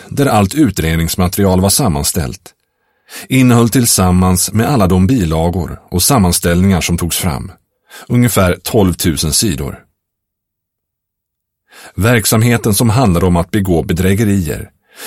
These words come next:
bedrevs nära nog som en affärsdrivande verksamhet. Det var ett koncept som skulle följas, och vinsten skulle i varje del, i varje kapad identitet, vara så maximal som möjligt.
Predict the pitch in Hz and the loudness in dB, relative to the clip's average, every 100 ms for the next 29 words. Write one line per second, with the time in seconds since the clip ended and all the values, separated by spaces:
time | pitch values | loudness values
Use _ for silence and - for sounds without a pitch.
0 | - - 135 143 123 - 147 110 85 82 | -8 -2 2 4 2 2 0 2 2 0
1 | 78 - 85 80 - 107 - 151 87 82 | -2 -2 -2 -2 -4 -4 -2 0 -2 -2
2 | 82 98 104 92 78 90 - 78 78 65 | -2 0 2 0 0 -2 -4 -4 -4 -6
3 | - - _ _ _ _ _ _ _ _ | -10 -20 _ _ _ _ _ _ _ _
4 | _ _ _ - 120 113 - 123 113 - | _ _ _ -2 2 2 2 0 0 0
5 | 104 - - 78 - 90 - 131 104 85 | -4 -6 -6 -4 -2 -2 0 0 0 -2
6 | - - - - _ _ _ - - - | -6 -8 -12 -18 _ _ _ -18 -16 -4
7 | 107 104 127 123 - 123 - 156 92 82 | -2 2 2 2 2 0 0 2 2 0
8 | 139 85 104 87 65 50 - _ _ - | 0 0 0 -2 -6 -8 -14 _ _ -18
9 | - 98 92 123 98 107 - 131 87 - | -4 0 2 2 2 0 0 0 0 -2
10 | 90 90 101 98 92 - 87 - - - | -4 0 0 0 -2 -4 -6 -8 -20 -20
11 | _ 92 90 85 90 90 98 - 113 87 | _ -2 0 0 0 0 0 -2 0 0
12 | 71 - 85 123 78 60 - - | -2 -4 0 0 -2 -6 -12 -20